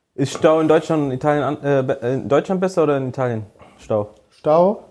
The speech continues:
Speaker 1: Weil du München gesagt hast, weil, weil ich denk mir, du fährst jetzt nach Italien schon
Speaker 2: Ja,
Speaker 1: in München
Speaker 2: Stau ist
Speaker 1: Stau,
Speaker 2: immer
Speaker 1: Hass.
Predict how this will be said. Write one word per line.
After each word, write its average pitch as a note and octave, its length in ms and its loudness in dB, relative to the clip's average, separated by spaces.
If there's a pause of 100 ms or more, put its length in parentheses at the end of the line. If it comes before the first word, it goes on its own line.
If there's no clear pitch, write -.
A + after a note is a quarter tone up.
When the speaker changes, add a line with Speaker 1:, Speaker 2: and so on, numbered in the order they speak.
(280)
Speaker 1:
Weil G#2+ 180 -4
du G#2+ 120 -4
München A#2+ 300 -4
gesagt G#2+ 260 -2
hast, G2+ 180 -6
weil, G#2 200 0
weil G#2+ 200 2
ich F#2+ 100 -12
denk A#2 180 -4
mir, A2 100 -4
du G2+ 60 -6
fährst A#2+ 240 -4
jetzt G#2 160 -10
nach G#2+ 100 -4
Italien A#2+ 380 -4
schon A2+ 160 -8
Speaker 2:
Ja, - 60 -6
Speaker 1:
in C#3+ 80 -2
München C#3 180 -2
Speaker 2:
Stau D3 160 4
ist E3 60 2
Speaker 1:
Stau, C3 160 2
Speaker 2:
immer D#3 140 0
Speaker 1:
Hass. - 280 -4